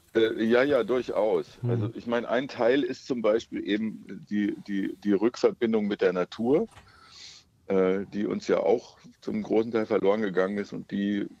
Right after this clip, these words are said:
Speaker 1: viele Krisen verursacht hat.
Speaker 2: Hm. Ich würd gerne Herrn Schwachulla mit reinnehmen in das Gespräch. Ähm,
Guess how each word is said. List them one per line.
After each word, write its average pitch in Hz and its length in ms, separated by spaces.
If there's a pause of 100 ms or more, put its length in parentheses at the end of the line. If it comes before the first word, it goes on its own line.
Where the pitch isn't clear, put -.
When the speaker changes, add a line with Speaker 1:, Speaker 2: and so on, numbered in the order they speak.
(640)
Speaker 1:
viele 110 260
Krisen 113 640
verursacht 139 640
hat. - 240 (240)
Speaker 2:
Hm. 113 340 (360)
Ich 123 120
würd - 160
gerne 165 260
Herrn 156 120
Schwachulla 185 460
mit 135 280
reinnehmen 143 360
in 104 100
das 107 180
Gespräch. 113 800
Ähm, 123 720